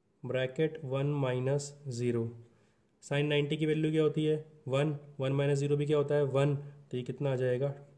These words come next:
टी। मतलब जो लेटरल डिस्प्लेसमेंट है, जो ये एक्स की वैल्यू है, ये मैक्सिमम टी के बराबर हो सकती है। कब?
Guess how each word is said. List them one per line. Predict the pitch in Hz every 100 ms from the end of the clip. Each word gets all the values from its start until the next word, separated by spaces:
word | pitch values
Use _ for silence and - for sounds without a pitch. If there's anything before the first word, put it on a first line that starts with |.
| -
टी। | 117 113 - _ _ _ - _ -
मतलब | 127 151 156 - - _ _
जो | 143
लेटरल | 135 135 135 156 156
डिस्प्लेसमेंट | 143 - 139 139 147 143
है, | 143 120 110 - - _ _ _ _ _ _ -
जो | 127
ये | 139
एक्स | 143 127 -
की | 165
वैल्यू | 151 143 143
है, | 131 123
ये | 123
मैक्सिमम | 131 131 - 147 151
टी | 147 135
के | 120
बराबर | 135 123 120 120
हो | 113
सकती | 113 - 117
है। | 117 147 - - -
कब? | 147 165